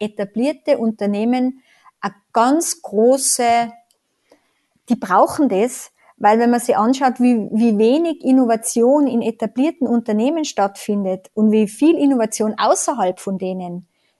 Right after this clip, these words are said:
im Rahmen von Kooperationen, im Rahmen bei Startups, bei Vereinen, ähm, dann,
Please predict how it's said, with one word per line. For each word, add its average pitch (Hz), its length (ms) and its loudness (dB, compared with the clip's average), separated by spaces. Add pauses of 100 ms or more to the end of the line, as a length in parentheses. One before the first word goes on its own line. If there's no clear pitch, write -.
(100)
im 220 200 2
Rahmen 202 420 -2
von 196 300 -8
Kooperationen, 202 960 -6
im 202 120 -6
Rahmen 190 440 -6
bei 185 160 -6
Startups, 175 840 -8 (560)
bei 190 340 0 (360)
Vereinen, 196 800 -2 (160)
ähm, 190 340 -6 (460)
dann, 226 320 4